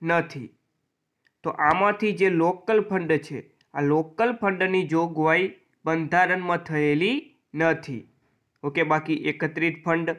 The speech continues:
આકસ્મિક ફંડ અને જાહેર હિસાબ, આ બધી બાબતોની જોગવાઈ છે, પરંતુ લોકલ ફંડની જોગવાઈ થયેલ નથી. નેક્સ્ટ ક્વેશ્ચન,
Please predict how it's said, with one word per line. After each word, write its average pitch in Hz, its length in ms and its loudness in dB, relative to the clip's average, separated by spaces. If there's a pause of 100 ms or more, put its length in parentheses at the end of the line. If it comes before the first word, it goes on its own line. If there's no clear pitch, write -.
(420)
આકસ્મિક 170 720 -2
ફંડ 170 300 0 (360)
અને 165 120 -4
જાહેર 160 440 4
હિસાબ, 165 420 2 (440)
આ 160 140 2
બધી 165 300 0
બાબતોની 160 560 0
જોગવાઈ 156 540 2
છે, 165 500 -2 (380)
પરંતુ 175 320 0
લોકલ 160 440 2
ફંડની 175 440 -4
જોગવાઈ 156 560 0
થયેલ 156 500 -2 (240)
નથી. 147 520 -2 (1400)
નેક્સ્ટ 123 260 -12
ક્વેશ્ચન, 170 580 0